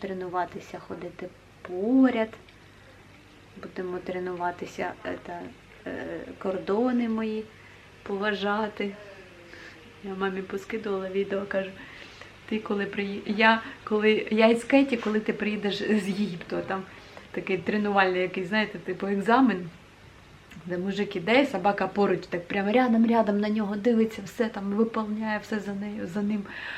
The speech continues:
робить, а, е, навколо бігають люди, хтось тарабанить в барабан, хто, ну, коротше, відволікаючи різні фактори, і,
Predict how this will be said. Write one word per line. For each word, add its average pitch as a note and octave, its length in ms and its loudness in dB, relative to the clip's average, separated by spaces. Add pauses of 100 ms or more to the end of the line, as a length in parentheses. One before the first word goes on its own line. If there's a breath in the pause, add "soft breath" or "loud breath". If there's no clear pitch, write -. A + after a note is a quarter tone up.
(160 loud breath)
робить, G#3 580 0
а, G3 680 4
е, G3 420 -2
навколо A3+ 460 2
бігають G3 480 2
люди, A3 300 4
хтось C#4 300 0
тарабанить A#3+ 640 2
в - 20 -4
барабан, G3+ 600 2
хто, B3+ 180 -8
ну, B3 80 -2
коротше, A3 320 0
відволікаючи A3 720 0
різні G#3+ 240 2
фактори, A3 480 0
і, A3 200 -2